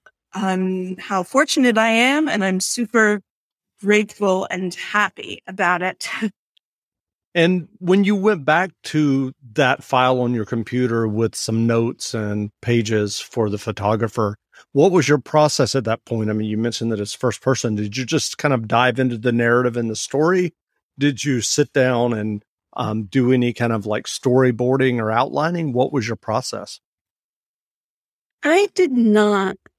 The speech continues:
Speaker 1: do any outlining, storyboarding, nothing like that. I did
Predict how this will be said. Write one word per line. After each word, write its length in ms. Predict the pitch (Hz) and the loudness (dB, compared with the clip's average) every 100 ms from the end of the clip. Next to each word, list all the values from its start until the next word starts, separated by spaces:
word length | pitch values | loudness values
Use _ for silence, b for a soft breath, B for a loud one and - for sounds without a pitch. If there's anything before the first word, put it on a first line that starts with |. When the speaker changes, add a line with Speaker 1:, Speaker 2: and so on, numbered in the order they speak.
| 208 | -6
Speaker 1:
do 280 | - 214 208 | 0 0 0
any 400 | 214 202 196 185 - | 0 0 0 -2 -4
outlining, 800 | 185 170 185 185 185 175 175 180 | -4 -2 -2 0 0 -2 -2 -4
storyboarding, 800 | - - 185 180 175 175 170 175 | -8 -6 -2 0 0 -2 0 0
nothing 420 | 175 185 202 170 | 0 0 0 2
like 200 | 165 175 - | 0 -2 -2
that. 280 | 175 165 - - | -2 -2 -6 -4
I 140 | 190 | -2
did 600 | 185 - 208 196 196 190 | -2 2 4 4 2 0